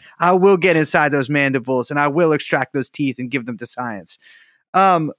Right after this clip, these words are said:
Speaker 2: uh, there was, um, motherfucker. I had another question too as a follow up to that.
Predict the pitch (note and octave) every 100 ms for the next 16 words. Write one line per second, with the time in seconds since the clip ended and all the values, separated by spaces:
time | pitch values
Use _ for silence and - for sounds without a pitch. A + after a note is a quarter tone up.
0 | _ _ _ F#3 F#3 E3 D3 - _ _
1 | _ F#3+ B3+ D4 B3+ G#3+ F#3+ E3+ D3 C3
2 | - _ _ _ - E3 F3 A3+ - _
3 | - A3+ - B2 C3+ D#3 D#3 D3 C#3 B2+
4 | - C3 - A#2 G#2 C3 A#2 - - A2+
5 | A2 G2+ - G#2+ G#2+ G2+